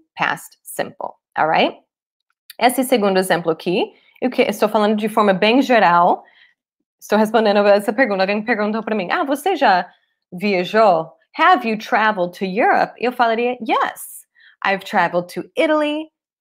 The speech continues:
France, and Greece", okay? Eu já viajei pra esses lugares. I have traveled to these places. Mas eu não falei quando, okay? Aqui, eu falei quando, né?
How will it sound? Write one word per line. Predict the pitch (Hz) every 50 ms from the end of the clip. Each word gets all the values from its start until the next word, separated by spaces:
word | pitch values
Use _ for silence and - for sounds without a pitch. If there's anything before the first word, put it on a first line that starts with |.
| _ - -
France, | 320 294 262 196 175 175 202 214 - - - _ _ _ _ _ -
and | 202 202 196 196 202 202 - 175
Greece", | 165 - 190 233 254 226 - - - - - - - - _ -
okay? | 156 - 165 156 175 220 247 - _ _ _ _ _ _ _ _ _ _ -
Eu | 185
já | 170 208 202
viajei | 185 220 254 262 226 180 196 196 196 196 208 226 240 _ -
pra | 202 185
esses | 190 185 - 214 208 -
lugares. | 220 233 - 151 - - - - - - - -
I | 175 190 214
have | 208 214 - 190 196 175 170 175 208 208 - _ _ _ _ _ -
traveled | - - - - 233 214 196 190 165 151 143 143 - - - - _ _ _ _ _ _ _ _ _ -
to | - 202
these | 185 185 190 185
places. | - - 175 151 147 - - - - - _ _ _ _ _ _ _ -
Mas | 214 220 220 254
eu | 247
não | 247 262 277
falei | - 302 277 277 294
quando, | 277 - - 277 247 196 160 160 - - - _ _ _ _ _ _ _ -
okay? | 165 165 - 185 175 180 220 302 - _ _ _ _ _ -
Aqui, | - - 370 - - - - - 254 262 285 359 403 349 214 - - - - _ _ _ _ _ _ _ _ _ _ _ _ _ _ _ _ _ _ _ _ -
eu | - 254 254
falei | - 269 269 269 294 285
quando, | - - - 240 233 254 254 254 233 208 175 - - -
né? | 170 180 170 180 214 302 403